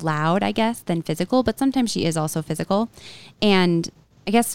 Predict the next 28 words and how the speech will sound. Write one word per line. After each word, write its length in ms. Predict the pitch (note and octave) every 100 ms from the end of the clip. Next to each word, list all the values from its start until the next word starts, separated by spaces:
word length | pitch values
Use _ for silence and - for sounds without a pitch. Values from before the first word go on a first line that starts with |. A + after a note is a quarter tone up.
| -
one 260 | F#3 F#3+
thing 160 | G3 G3+
that 100 | F#3
I've 120 | E3+
just 180 | E3 -
been 360 | D#3+ D#3 D3 -
trying, 640 | - - F3+ E3+ D3+ D3+ D3+
not 240 | F3 D#3+ -
necessarily, 640 | D#3+ - D#3 D3+ D3+ D3+
obviously 340 | D3+ D3 D3
I've 160 | C#3+ C3+
just 240 | - D3+
told 200 | - C#3+
you 100 | C#3
all 160 | C#3 C#3
the 140 | C3+ - -
troubles 320 | G3+ E3+ D3+
that 100 | C#3+
we're 80 | D3
also 220 | D#3+ D#3+
having, 340 | D3+ D3 D#3 - - -
is 100 | G#3
just, 120 | G#3
like, 140 | G#3
rehearsing 840 | F3 F#3+ F3+ F3 - C4 C4+ C#4 C4+ -
the 140 | F#3+
s-, 180 | F#3+ -
scenarios 840 | - - G#3 F3 F3+ G#3+ A3+ A#3+